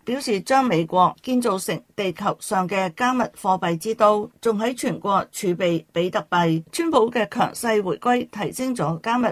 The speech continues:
幣投資者嘅信心。根據數據提供商 CoinGecko 嘅數據，今年以嚟比特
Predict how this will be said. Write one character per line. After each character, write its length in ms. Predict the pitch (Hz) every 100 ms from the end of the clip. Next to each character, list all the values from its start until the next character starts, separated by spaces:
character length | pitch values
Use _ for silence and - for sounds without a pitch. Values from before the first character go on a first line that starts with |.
| -
幣 300 | 185 170 165
投 160 | - 202 -
資 200 | 247 247
者 80 | 165
嘅 200 | 170 180
信 260 | 170 190 175
心。 380 | 226 208 202 -
根 240 | 277 285 262
據 240 | 196 185
數 280 | - - 185
據 220 | 208 180
提 200 | 175 196 -
供 220 | 226 226
商 460 | 240 220 208 208 - _ -
CoinGecko 680 | 269 269 277 262 247 208 -
嘅 180 | 170
數 240 | 165 170 165
據， 320 | 175 170 160 -
今 160 | 311 320
年 180 | 247 165
以 120 | 202
嚟 200 | 202 180 - -
比 160 | 196
特 100 | 240